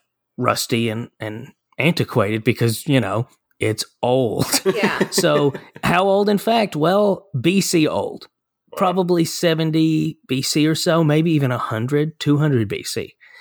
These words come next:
Speaker 1: So really flipping old.
Speaker 3: Wow.
Speaker 1: It was in a wooden box, which showcases that it was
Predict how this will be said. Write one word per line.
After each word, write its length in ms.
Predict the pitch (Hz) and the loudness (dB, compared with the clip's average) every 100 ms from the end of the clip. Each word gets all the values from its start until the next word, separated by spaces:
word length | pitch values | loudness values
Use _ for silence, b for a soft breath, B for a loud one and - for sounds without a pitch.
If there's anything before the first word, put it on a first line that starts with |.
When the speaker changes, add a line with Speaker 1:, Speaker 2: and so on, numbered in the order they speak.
| B B | B B
Speaker 1:
So 200 | - 165 | 2 2
really 480 | 139 156 175 165 165 | 4 4 6 6 4
flipping 800 | - - 151 147 147 139 127 131 _ _ | 0 0 2 4 2 2 0 -4 _ _
old. 460 | 123 117 - - - _ _ _ _ _ | 2 2 -2 -8 -16 _ _ _ _ _
Speaker 3:
Wow. 340 | - 85 82 78 - | -6 -2 -2 -4 -2
Speaker 1:
It 80 | |
was 180 | 131 123 | 0 2
in 120 | 156 | 2
a 60 | 185 | 2
wooden 280 | 160 151 143 | 2 2 2
box, 600 | 120 113 110 - - - _ | 0 -2 -4 -6 -6 -6 _
which 360 | 117 - - - | 0 0 -4 -2
showcases 600 | - 113 131 110 107 110 | 0 2 2 0 -2 0
that 140 | 104 | 0
it 100 | 107 | 0
was 280 | 104 98 | -2 -2